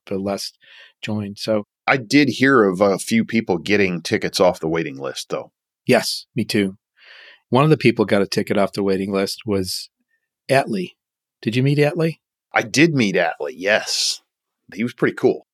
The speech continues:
Speaker 1: How would you describe Atlee?
Speaker 2: Rather young and very, very interested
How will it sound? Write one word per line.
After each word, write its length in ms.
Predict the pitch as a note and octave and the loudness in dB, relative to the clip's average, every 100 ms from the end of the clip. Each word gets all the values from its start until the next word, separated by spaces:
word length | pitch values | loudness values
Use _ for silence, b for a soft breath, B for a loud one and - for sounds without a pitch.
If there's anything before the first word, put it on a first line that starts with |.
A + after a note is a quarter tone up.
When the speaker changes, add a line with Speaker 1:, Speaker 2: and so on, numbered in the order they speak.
| _ | _
Speaker 1:
How 120 | - D3 | -2 0
would 160 | D#3 | 0
you 60 | D3+ | -2
describe 360 | C#3 - B2+ | -2 -2 -2
Atlee? 340 | B2 G#2+ F#2+ F2+ _ _ _ - | -2 -8 -10 -16 _ _ _ -4
Speaker 2:
Rather 260 | G#2 B2+ D#3+ | 0 4 4
young 460 | A2 A2+ B2 D#3+ _ _ _ _ _ _ _ _ - | 4 2 2 -2 _ _ _ _ _ _ _ _ -8
and 760 | A#2 A#2 G#2+ G#2+ G2+ G2+ F#2+ F2 - | -2 2 2 2 0 -4 -8 -12 -18
very, 880 | F2+ F2+ A2+ B2 C3 A#2 E2+ D#2 _ _ _ - F2 F2 | -18 -4 2 4 4 2 -2 -12 _ _ _ -20 -12 -2
very 360 | A2+ A2+ F#2 | 2 2 -2
interested 800 | A1+ F#2 - E2 D2+ - D#2+ - | -8 -10 -8 -6 -6 -8 -10 -12